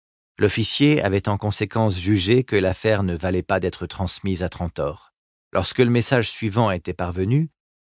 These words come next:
il était déjà trop tard pour prendre des dispositions immédiates et la seconde fondation allait devoir affronter encore cinq années terribles. L'événement ne s'était sans doute pas réellement produit, mais c'était après tout sans importance.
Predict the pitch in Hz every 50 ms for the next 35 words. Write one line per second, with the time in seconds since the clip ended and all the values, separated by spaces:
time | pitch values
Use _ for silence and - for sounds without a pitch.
0 | _ _ - 101 95 90 95 82 - 92 85 90 98 101 101 92 - - 90 -
1 | - 117 110 - - - - 90 - - - - 110 107 101 90 92 90 82 90
2 | 85 98 92 - - 104 87 92 92 - - - 104 104 98 92 92 90 90 87
3 | 78 95 123 131 135 - - - _ _ _ _ _ _ _ _ _ - 104 101
4 | 104 - - 120 101 110 107 101 - - 101 90 85 82 82 - - 117 110 98
5 | 90 85 82 73 85 78 90 85 76 87 87 - - - 90 82 - 98 85 80
6 | 78 - 104 92 - - - - 110 98 - - 90 87 90 87 80 - 107 101
7 | 92 92 82 71 - - _ _ _ _ _ _ _ _ _ _ _ _ _ _
8 | _ _ _ _ - - 123 113 131 135 139 147 165 185 175 151 123 - - 135
9 | - 131 120 - - 127 120 120 110 _ - 131 123 110 110 117 113 110 110 110
10 | 110 104 95 - 117 117 107 110 110 101 90 _ _ _ _ _ _ _ _ _
11 | _ _ _ - - 80 - - - - - 98 92 - - 95 82 - - 95
12 | 92 - - 101 90 82 85 - 92 90 - - - 98 87 87 - - -